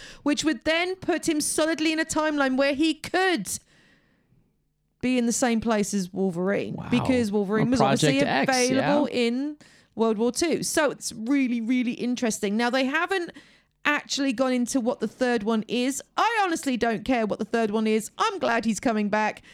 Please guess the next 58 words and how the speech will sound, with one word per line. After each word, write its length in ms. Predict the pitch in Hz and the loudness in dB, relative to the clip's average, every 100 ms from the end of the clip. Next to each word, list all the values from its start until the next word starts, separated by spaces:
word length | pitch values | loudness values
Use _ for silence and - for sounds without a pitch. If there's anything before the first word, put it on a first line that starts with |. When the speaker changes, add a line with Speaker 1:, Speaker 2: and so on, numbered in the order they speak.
| - _ | -20 _
Speaker 1:
and 200 | 233 240 | -2 2
I'm 120 | 233 | 2
super 680 | 226 - - 392 392 - 262 | 0 -2 -2 0 0 2 -2
excited 540 | 185 - 214 170 180 - | -2 -2 -2 -2 -4 -4
that 100 | 202 | -2
he's 260 | 202 180 | -2 -6
going 220 | - 196 | -4 -4
to 40 | 185 | -4
be 120 | 185 | -6
bringing 400 | 185 190 185 185 | -6 -6 -4 -4
Wolverine 540 | 180 160 175 170 180 | -4 -4 -6 -4 -6
back 300 | 185 151 175 | -6 -6 -6
into 300 | 170 170 135 | -10 -10 -10
it 60 | 113 | -10
all. 320 | 131 123 131 - - | -8 -8 -10 -10 0
Speaker 2:
Now, 140 | 131 | 4
I, 160 | 139 143 | 4 4
I 40 | |
know 140 | 160 180 | 6 4
that 80 | 123 | 4
some 220 | 156 139 | 6 6
people 280 | 139 135 120 | 6 6 4
feel 500 | 139 131 123 117 - | 4 4 4 2 0
the 220 | 117 113 - | -2 -4 -2
other 300 | 123 127 127 | 0 2 4
side 240 | - 127 123 | 4 2 4
of 80 | 113 | 4
that, 240 | 120 113 | 2 2
that 120 | 104 | 2
they, 120 | 117 | 2
they 160 | 113 120 | 4 4
want 300 | 110 117 104 | 4 2 4
him 120 | 117 | 4
to 60 | 113 | 4
stay 160 | 110 107 | 4 2
retired 380 | 98 110 127 | 2 2 2
at 80 | 120 | 2
this 140 | 123 - | 0 0
point. 320 | 135 131 - - | 0 0 -2 -4
I, 80 | 403 | -2
I 120 | 330 359 | 0 2
like 200 | 185 - | 2 2
to 100 | 127 | 2
see, 160 | 143 | 4
I 80 | 156 | 4
think 140 | 196 | 4
this 140 | 151 127 | 4 4
will 80 | 123 | 4
be 60 | |
great. 260 | 107 110 113 | 4 4 4
I'd 160 | 123 | 4
love 140 | 131 120 | 4 4
to 80 | 110 | 2
see 140 | 131 | 4
him 120 | 120 | 6
do 120 | 117 | 4
some 180 | 110 120 | 4 4
more. 360 | 110 113 117 | 6 6 4